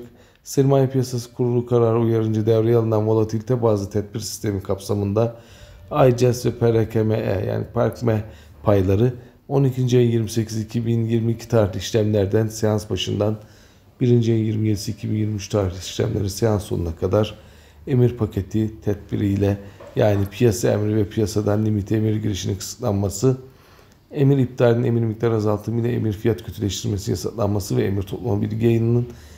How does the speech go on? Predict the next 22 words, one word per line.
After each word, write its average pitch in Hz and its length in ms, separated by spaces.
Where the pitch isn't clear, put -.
kısıtlanması 127 640
uygulamaları 107 720
olacak. 120 420
Tabii 135 300
ki 120 140
bu 156 220
emir 131 340
tedbirinin 117 760
uygulandığı 120 580
dönem 120 340
boyunca 110 560
V 127 240
B 123 120
T 123 160
S'nin 120 260
daha 117 180
önceki 110 580
aşamalarda 107 560
almış 110 300
olduğu 101 400
tedbirler 104 500
olan 98 280